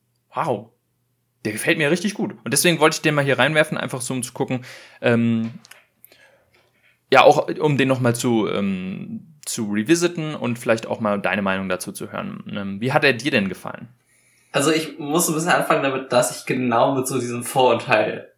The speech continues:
Speaker 1: Mhm.
Speaker 2: so ein bisschen in diesen Film reingehe. Ich bin eigentlich eher keiner, der so freiwillig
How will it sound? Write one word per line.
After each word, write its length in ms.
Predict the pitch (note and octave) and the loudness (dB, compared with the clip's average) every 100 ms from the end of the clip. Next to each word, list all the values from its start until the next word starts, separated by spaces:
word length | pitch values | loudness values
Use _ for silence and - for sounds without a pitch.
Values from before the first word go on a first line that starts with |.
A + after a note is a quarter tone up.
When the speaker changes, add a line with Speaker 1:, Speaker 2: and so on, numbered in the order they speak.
| _ A#2+ | _ -6
Speaker 1:
Mhm. 140 | G2 | -4
Speaker 2:
so 80 | B2 | -2
ein 80 | - | -4
bisschen 240 | B2 B2 | -2 -2
in 60 | A2 | -2
diesen 180 | E3 | -6
Film 220 | - B2 A2+ | -4 -6 -2
reingehe. 480 | G#2 - B2 A#2 | -2 -2 -6 -8
Ich 120 | A2+ - | -8 -6
bin 280 | B2 - | -6 0
eigentlich 260 | B2+ C3+ - | 2 2 0
eher 360 | C3 B2 B2 - - B2+ B2 - | 4 4 2 -6 -16 -14 -14 -14
keiner, 360 | - C3+ C#3 A#2 | 2 4 6 6
der 220 | A#2 A2+ | 6 4
so 340 | A2+ A2+ A2+ - | 0 -4 -4 -6
freiwillig 880 | - - A#2 A#2+ A#2 A#2+ - - | -8 2 2 2 0 -2 -6 -16